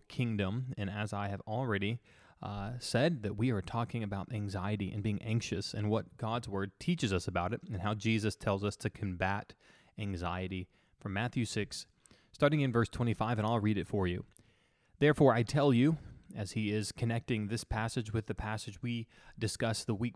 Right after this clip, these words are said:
previously, as we talked about mammon, that is possessions and money, and he's saying, "Therefore," as we're serving God and God alone, uh, "therefore, I tell you, do not be anxious about your life, what you will eat or what you will drink,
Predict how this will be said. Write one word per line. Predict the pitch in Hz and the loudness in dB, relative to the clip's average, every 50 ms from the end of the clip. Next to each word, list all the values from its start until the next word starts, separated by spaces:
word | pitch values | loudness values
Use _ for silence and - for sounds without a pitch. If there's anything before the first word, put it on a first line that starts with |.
| - | -6
previously, | - - - - 160 160 123 107 107 107 107 - - - 117 123 | -8 -4 2 4 4 4 4 2 2 0 0 -2 -2 -4 -2 -2
as | 123 - | -2 -4
we | - 98 | -6 -8
talked | - - - 120 123 113 - - | -8 -6 -4 -2 -2 -2 -2 -2
about | 104 101 98 - | -2 0 -2 -2
mammon, | - 98 98 98 104 107 110 117 120 117 120 131 117 | -2 -4 0 0 2 2 2 2 2 0 0 0 -2
that | 101 98 95 | -2 -2 -4
is | 95 - | -4 -4
possessions | - 113 101 92 104 107 113 - - 120 113 107 - | -2 -4 -2 0 -2 -2 -2 -2 -2 -2 -2 -2 -2
and | 98 92 90 | -4 -4 -2
money, | 95 113 143 143 135 131 127 110 | -2 0 0 0 0 0 -2 -2
and | 107 101 95 | -4 -4 -4
he's | 98 104 98 | -4 -6 -6
saying, | - - 107 101 95 95 92 | -6 -4 -4 -4 -4 -4 -2
"Therefore," | 101 113 123 123 - - 113 113 113 117 117 | 0 0 0 0 -2 -2 -2 0 0 2 2
as | 107 101 95 | 0 0 -2
we're | 98 98 90 | -2 -4 -4
serving | - - 127 127 143 139 147 139 123 110 | -2 0 2 2 4 4 2 2 2 0
God | 113 104 107 110 123 113 | 0 0 0 0 0 0
and | 104 101 | 0 0
God | 95 98 107 104 | -2 -2 -2 -2
alone, | 101 95 95 95 98 104 135 180 180 - _ - - - - - _ - | -4 -4 -4 -2 0 0 2 2 2 0 _ -14 -20 -20 -20 -20 _ -12
uh, | - 104 101 104 | -10 -10 -8 -2
"therefore, | 101 120 143 165 160 135 - - 117 104 98 104 120 151 151 143 - - _ _ _ _ _ _ - | 0 2 4 4 4 2 0 -2 -2 0 0 0 0 0 0 -2 -6 -14 _ _ _ _ _ _ -6
I | 104 110 | -4 -4
tell | 110 - - 175 156 120 101 | -4 -4 -2 0 2 2 2
you, | 92 92 110 139 131 - - 117 | 2 0 -2 -2 -4 -8 -8 -4
do | 110 113 120 | -2 0 0
not | 123 117 113 110 | 0 0 0 0
be | 113 87 | 0 0
anxious | 104 110 110 - - 107 - - | 0 -2 -2 -2 -2 -4 -2 -2
about | 98 92 90 95 | -4 -4 -2 -4
your | 92 87 | -4 -2
life, | 87 92 104 123 143 143 - - - - _ _ - | -2 0 0 0 -2 -4 -6 -10 -20 -20 _ _ -6
what | 113 110 104 - | -2 -2 -2 0
you | 110 101 | 0 -2
will | 92 92 - - | 0 -2 -2 0
eat | 123 139 160 - | 0 0 0 0
or | - 101 92 | -2 -4 -2
what | 95 95 - | -2 -4 -4
you | 110 101 95 | -4 -4 -4
will | 90 92 | -4 -6
drink, | 92 - 107 104 104 98 98 101 - | -8 -6 -4 -4 -2 -4 -4 -6 -12